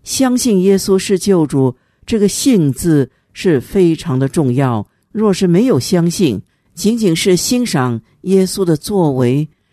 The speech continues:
因而要效法他的行为，却不相信他是救主，却不相信他流血的功劳，这样就算他的行为实在很像耶稣，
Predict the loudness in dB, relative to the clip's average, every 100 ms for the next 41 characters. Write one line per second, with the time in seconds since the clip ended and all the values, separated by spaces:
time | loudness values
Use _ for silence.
0 | _ -6 -2 0 0 0 -2 -2 -2 0
1 | 0 -2 -4 -6 -8 -4 -2 0 0 0
2 | 0 0 -2 _ _ _ -4 0 2 0
3 | 0 -2 0 0 -2 -2 -2 0 0 2
4 | 0 0 -2 -2 -8 _ _ -2 0 2
5 | 0 0 2 2 2 2 2 0 -2 _
6 | _ -2 2 4 2 -2 -2 -2 0 0
7 | 0 2 0 0 -4 -8 _ _ -2 0
8 | 2 -2 -2 0 0 0 -2 -2 -2 -2
9 | -2 -2 0 2 0 -4 _ _ -8 -4
10 | -2 -2 -2 0 0 0 -2 0 2 2
11 | 2 0 0 0